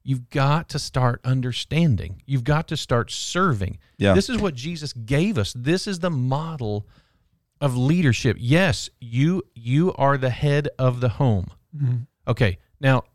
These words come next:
Speaker 1: that can mean a lot of different things. And if you apply that based on your own wisdom, you're gonna harm everyone.
Speaker 2: Yeah.
Speaker 3: Mm-hmm.
Speaker 1: If you apply that based on Christ's wisdom, which is the, the role of the head is to serve,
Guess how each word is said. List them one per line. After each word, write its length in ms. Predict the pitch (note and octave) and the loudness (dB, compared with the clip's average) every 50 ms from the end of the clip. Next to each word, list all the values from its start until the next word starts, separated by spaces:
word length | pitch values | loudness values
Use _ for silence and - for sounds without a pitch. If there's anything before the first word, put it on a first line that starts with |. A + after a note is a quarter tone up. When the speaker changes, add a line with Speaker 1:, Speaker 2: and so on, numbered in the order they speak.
| _ _ _ _ _ _ | _ _ _ _ _ _
Speaker 1:
that 320 | - B2+ A#2+ D3+ F#3+ - - | -14 -6 -2 -2 -2 -2 -4
can 120 | - F#3+ D#3 | -4 -4 -2
mean 140 | D#3+ D#3+ C3+ | -2 -2 -2
a 60 | A2+ | -2
lot 380 | G#2+ A2 A#2 C3 C#3+ D3+ D#3+ E3 | -2 0 2 4 6 6 6 4
of 140 | D#3 C3+ A#2+ | 2 -2 -4
different 340 | C#3+ C#3+ - - C#3+ C3 - | -4 -4 -2 -2 -4 -4 -2
things. 380 | - C#3 A#2+ G#2+ G2+ G2+ G2+ - | 0 2 2 2 2 0 -2 0
And 120 | A#2+ B2 | 0 0
if 100 | A2+ G#2 | 2 2
you 160 | B2 D#3 A3 A#3+ | 2 4 4 4
apply 340 | - - - D3 C#3+ C#3+ C#3 | 6 4 4 4 4 0 -2
that 180 | C3+ B2+ A#2 G#2+ | -4 -6 -6 -6
based 220 | A#2 A#2 - - | -6 -6 -6 -4
on 120 | B2 A2+ A2 | -2 -2 0
your 160 | G#2 - - | 0 0 2
own 240 | A2+ A#2 B2+ B2 A2 | 2 2 2 2 2
wisdom, 460 | A2 A#2+ A#2+ B2 C3+ D#3 E3+ F3 - | 2 2 2 2 0 -2 -2 -2 -2
you're 180 | - A#2+ C3 B2+ | 0 0 2 2
gonna 200 | C#3 D#3 D#3 D3 | 2 0 0 0
harm 420 | - C#3 B2+ A#2+ A#2+ A#2+ B2 B2 - - - | 0 2 4 4 4 4 4 2 -2 -6 -2
everyone. 600 | - B2+ A#2 G2+ G2 F#2+ F2 - - - - A2+ - - | 0 0 0 0 0 -4 -4 -4 -6 -10 -10 -12 -6 0
Speaker 2:
Yeah. 220 | F#2+ F#2 F2 - - D#3+ | 0 2 2 0 -2 -4
Speaker 3:
Mm-hmm. 300 | C#3 B2 G2 G#2 A#2+ A2+ | -4 -4 -4 -2 -2 -2
Speaker 1:
If 120 | C#3+ B2 | -2 -2
you 140 | C#3+ F3 A3 | -2 -4 -4
apply 360 | A#3+ - - E3+ D#3 D3+ D3+ | -2 0 0 2 2 2 2
that 260 | C#3 C#3 C3 B2 - B2 | 4 4 2 2 2 0
based 240 | C3+ C3 B2 - - | -2 -2 -2 -2 -2
on 140 | A2+ G#2+ G#2 | -2 -2 -4
Christ's 680 | - - - - D#3+ E3 F3+ E3+ - - - - - _ - | -6 -6 -2 2 2 2 2 0 -6 -12 -16 -18 -18 _ -8
wisdom, 600 | A#2 A2+ A#2 A2+ G2+ G2+ G2+ G2 E2+ F#2 A#2+ B2 - | -2 2 2 2 2 0 -2 -2 -2 -2 -4 -6 -6
which 220 | - B2 A#2+ - C3 | -2 -2 -2 0 0
is 240 | B2 A#2 G#2+ - - _ _ | 0 0 -2 -4 -8 _ _
the, 220 | - B2 B2 A#2 G2+ | -6 -2 -2 -2 -2
the 220 | A#2+ A#2 B2 A#2 A2 | -2 0 2 2 2
role 380 | A#2 B2+ B2+ C3+ D3 E3+ F#3 - | 2 2 4 4 4 2 0 0
of 180 | C#3+ C#3 C#3+ | -2 -2 -2
the 100 | D#3+ D3 | -2 -4
head 320 | A#2+ C3 A#2 A#2+ B2 A#2+ - _ - | -2 0 0 0 -2 -2 -4 _ -2
is 240 | C#3+ D3+ D3+ D3 - | 0 0 0 0 -2
to 220 | - - D3+ D3 C#3 | -6 -6 -4 -4 -4
serve, 540 | - - - D#3+ C3+ A2 F2+ - - - | -4 -4 0 2 2 2 2 -2 -6 -12